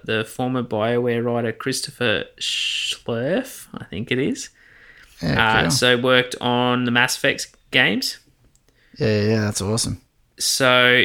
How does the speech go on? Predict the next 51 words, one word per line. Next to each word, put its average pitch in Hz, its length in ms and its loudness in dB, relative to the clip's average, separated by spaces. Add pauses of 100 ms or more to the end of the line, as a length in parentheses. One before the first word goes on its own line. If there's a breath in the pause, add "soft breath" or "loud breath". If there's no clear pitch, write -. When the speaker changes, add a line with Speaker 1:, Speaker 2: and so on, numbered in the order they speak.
Speaker 1:
he 143 260 -2
said 151 560 2
basically 131 600 2
in 131 200 -2
his 127 180 -4
tweets - 360 -4
and 113 100 -6
stuff 117 360 -4
that 101 380 2
he 120 460 0
has 120 220 -2
finished 135 340 -2
working 120 280 -4
on 117 120 -4
Mass 110 260 -6
Effect - 300 -8
Andromeda, 104 580 -6
which - 220 -8
is 101 60 -10
the 110 80 -6
new 104 200 -6
one 104 200 -4
coming 117 320 -6
out. 190 140 -4 (680)
Speaker 2:
Yeah, 113 240 2
yeah. 101 80 2
Speaker 1:
Said 120 220 4
that 123 100 2
he 117 100 6
thinks, 131 400 0 (460 loud breath)
uh, 101 200 2
the 117 100 0
way 139 180 6
it's 110 100 2
going 135 340 4
and 123 100 0
how, 123 280 2 (140)
how 123 160 4
it's 113 120 -4
all 113 140 -2
looking, 139 500 -2 (260 loud breath)
it's - 200 -8
looking 120 200 -2
awesome, 120 580 0
and 110 100 -6
he 104 80 -10
thinks 117 240 -6
everyone's 107 360 -2
gonna 107 160 -2
love 139 240 0
it, 139 260 0